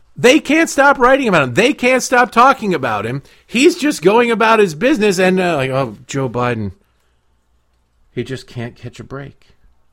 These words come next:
Well, you guys decide what is and isn't news. You guys decide what is and isn't reported on. If Donald Trump is keeping your hero from basking in all the glory to which he is entitled,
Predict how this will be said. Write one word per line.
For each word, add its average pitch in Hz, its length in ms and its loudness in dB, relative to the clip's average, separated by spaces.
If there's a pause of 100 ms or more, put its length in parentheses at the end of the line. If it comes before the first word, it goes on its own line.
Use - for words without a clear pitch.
(140)
Well, 190 220 -4 (320)
you 254 260 -4
guys 294 380 -2
decide 185 840 -2
what 156 240 -4
is 180 180 0
and 165 120 -4
isn't 147 260 -4
news. 113 400 -4
You 170 80 -6
guys 240 300 -4
decide 196 500 -2
what 185 140 -4
is 202 240 -2
and 190 100 -4
isn't 185 240 -4
reported 240 560 -2
on. 120 380 -2 (680)
If 170 400 2
Donald 269 380 0
Trump 262 360 -6
is 185 200 -2
keeping 220 500 -6
your 240 300 -2
hero 196 680 -2
from 170 680 -4
basking 220 680 -4
in 185 140 2
all 240 400 0
the 214 180 -2
glory 160 540 2 (540)
to 170 140 -2
which 208 320 0
he 208 400 -4
is 196 320 2
entitled, 175 1080 -2